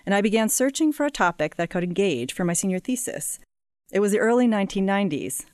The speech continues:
I was in my early twenties. I was a history and Jewish studies major, activist-minded, and finding my feminist voice, and so I began pursuing research on Lillian Wald, a Jewish woman activist and feminist born right after the Civil War in eighteen sixty-seven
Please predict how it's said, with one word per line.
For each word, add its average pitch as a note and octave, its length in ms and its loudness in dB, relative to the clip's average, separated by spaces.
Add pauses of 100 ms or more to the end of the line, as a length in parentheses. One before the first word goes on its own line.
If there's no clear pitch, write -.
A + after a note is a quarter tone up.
I E3+ 80 2
was F3 120 0
in E3 100 0
my D#3+ 120 -2
early D#3+ 240 -4
twenties. F3+ 560 -4 (340)
I F3 120 0
was E3+ 100 -2
a E3 40 -2
history F3+ 360 -4
and F#3+ 100 0
Jewish D#3+ 220 -4
studies A#3+ 380 0
major, E3+ 500 -2 (100)
activist-minded, G3 960 0
and E3 140 -2
finding F#3 340 0
my D#3+ 120 -2
feminist D#3 460 -2
voice, F#3+ 360 0 (400)
and F#3+ 100 2
so A#3+ 160 2
I A#3+ 60 4
began B3 300 2
pursuing A#3 500 -2
research B3 480 -2
on E3 140 -2
Lillian A3+ 340 2
Wald, C#3+ 400 -2 (260)
a F3 60 -2
Jewish C4 420 0
woman B3 180 2
activist F#3+ 540 -2
and E3 120 -2
feminist E3+ 640 -2
born C#3+ 180 0
right E3 160 0
after F3 240 -2
the E3 80 -4
Civil D3+ 300 -4
War F3 400 0 (240)
in - 160 -4
eighteen G3 280 0
sixty-seven D#3+ 800 -2